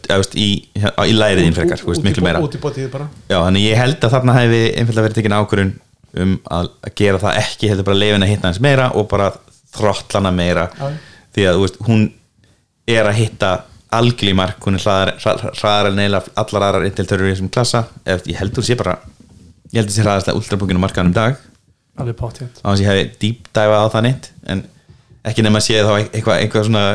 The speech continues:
Speaker 1: eitthvað svona mjög spes tölva sem
Speaker 3: Já.
Speaker 1: eitthvað þú setur á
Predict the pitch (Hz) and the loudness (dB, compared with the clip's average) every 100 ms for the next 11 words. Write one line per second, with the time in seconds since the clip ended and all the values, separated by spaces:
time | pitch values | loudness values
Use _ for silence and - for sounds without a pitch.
0 | - - - _ _ _ _ _ _ _ | -4 -12 -18 _ _ _ _ _ _ _
1 | - 107 101 104 110 110 104 113 104 - | -6 -2 0 0 2 2 0 0 0 2
2 | 98 95 92 98 95 127 117 95 - 101 | 2 2 2 0 0 2 0 0 0 0
3 | 95 104 87 | 0 0 2